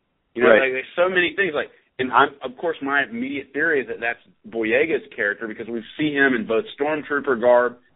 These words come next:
Speaker 1: and he's running around with who we assume is the, uh, you know, somebody who's part of the, the who would, would you would assume is, like, the rebellion or the pre,
Speaker 2: Right.
Speaker 1: the, what's formerly known as the rebellion. Uh, you know, so there might, there, I, I'm, I'm excited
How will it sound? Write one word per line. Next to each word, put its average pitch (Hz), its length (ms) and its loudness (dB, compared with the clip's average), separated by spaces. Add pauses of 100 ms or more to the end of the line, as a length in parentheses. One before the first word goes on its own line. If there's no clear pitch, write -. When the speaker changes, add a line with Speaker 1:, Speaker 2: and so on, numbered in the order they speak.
(120)
Speaker 1:
and 151 180 -2
he's 139 160 -6
running 131 220 -2
around 120 320 -2
with 107 80 -8
who 117 160 -8
we 110 180 -4
assume 131 460 -6
is 104 240 -6
the, 98 300 -2
uh, 90 220 0 (380)
you 110 80 -4
know, 104 180 -2
somebody 123 260 2
who's 101 200 -10
part 117 180 2
of 104 140 -4
the, 98 260 -2 (160)
the 90 240 -8
who 113 120 0
would, 107 280 0
would 101 260 -4
you 104 120 -2
would 90 80 -4
assume 107 280 -4
is, 95 140 -6
like, 101 260 -2
the 104 80 0
rebellion 110 840 0 (160)
or 95 60 -8
the 95 100 -8
pre, 127 320 0
Speaker 2:
Right. 120 260 4
Speaker 1:
the, 117 240 -6
what's - 320 -8
formerly 143 340 4
known 120 220 0
as 104 100 -6
the 104 80 -8
rebellion. 101 640 -2 (540)
Uh, 110 260 4
you 160 120 4
know, 123 180 2
so 123 180 -6
there 123 160 -2
might, 151 220 -6
there, 139 300 0
I, 120 200 -8
I'm, 123 320 -8
I'm 110 240 -10
excited 123 440 0